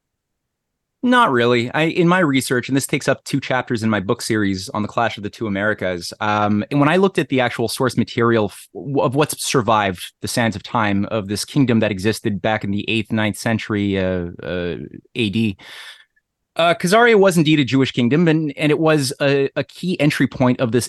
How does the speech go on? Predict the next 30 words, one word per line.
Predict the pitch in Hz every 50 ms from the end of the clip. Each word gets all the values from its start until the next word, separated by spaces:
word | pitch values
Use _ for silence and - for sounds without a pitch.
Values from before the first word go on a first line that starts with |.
| - -
the | 123 120 120 117 117 113 113 113 -
revival | 123 131 127 107 120 123 139 160 156 147 143
of | 120
the | 117 117
Silk | - - - 151 139 123 - 104
Road, | 104 107 113 110 95 95 87 92
the, | - 110 107 107 104 107 107 104
uh, | 104 104 101 98 - - _ -
the | - 113
trade | - - - 147 139 131
corridors | - - - 123 117 107 113 107 107 110 101
between | 95 - - - - 120 113
China | 104 - - 131 127 123 120
and | 113 107 98
Europe, | 101 107 110 101 - - - - - _
uh, | - 110 107 107 107
that | 98 110 110 - -
had | - 117 117 113 107 101
one | 113 117 127 123 117
corridor | - - 117 123 120 117 120 117 113
through | - - - 127 123 120 120
what | 113 107 113 117 -
today | - - 117 117 117 -
is | - 123 117 -
today | - 123 117 110
Russian | 104 107 110 110 - - 113
Ukraine | 107 107 - - - 131 131 131 127 127 -
into | - 113 113 110 - - 123 113 110 101
Charlemagne's | - - - 123 120 117 117 117 113 113 110 104 92 101
Europe | 110 143 175 - -